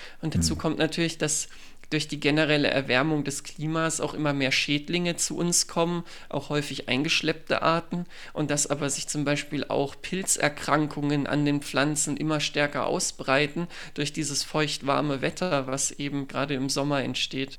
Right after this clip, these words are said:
Speaker 2: Ganz konkret, wenn wir jetzt also auf die Plakate dort draußen schreiben, ich meine, das ist ein einfacher Spruch, Leben bezahlbar machen. Was bedeutet das? Wie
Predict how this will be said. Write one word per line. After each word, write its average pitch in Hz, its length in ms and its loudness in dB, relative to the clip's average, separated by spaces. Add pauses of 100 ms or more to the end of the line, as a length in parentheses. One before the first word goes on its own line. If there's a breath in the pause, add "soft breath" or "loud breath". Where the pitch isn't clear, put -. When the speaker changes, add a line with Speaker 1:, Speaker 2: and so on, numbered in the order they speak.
(140)
Speaker 2:
Ganz 165 200 12
konkret, 131 440 12
wenn 110 100 12
wir 135 120 12
jetzt 139 120 8
also 135 160 10
auf 117 140 6
die 98 60 -2
Plakate 107 420 8
dort 98 160 10
draußen 98 260 6
schreiben, 101 280 8
ich 87 60 8
meine, 101 140 8
das 98 80 4
ist 101 80 2
ein 120 60 2
einfacher 107 320 6
Spruch, - 360 2
Leben 90 260 6
bezahlbar 87 460 6
machen. 98 360 4 (320 loud breath)
Was 113 220 10
bedeutet - 420 10
das? - 340 0
Wie 120 300 6